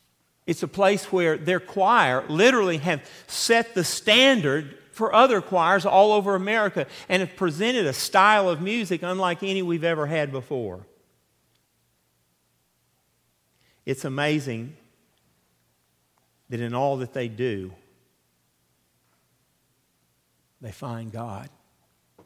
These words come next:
In one of the worst cities in the world, they find God. Jim Cymbala was talking to Mark Buchanan one evening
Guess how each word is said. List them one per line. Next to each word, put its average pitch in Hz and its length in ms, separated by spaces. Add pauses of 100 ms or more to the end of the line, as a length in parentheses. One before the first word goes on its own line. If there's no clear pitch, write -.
(560)
In 127 120
one 135 120
of 120 60
the 110 60
worst 135 380
cities 135 340
in 139 80
the 131 80
world, 127 420
they 107 100
find 120 400
God. 117 420 (1200)
Jim 196 240
Cymbala 160 580
was 131 200
talking 147 560 (240)
to 156 120
Mark 147 560
Buchanan 131 640
one 123 200
evening 127 500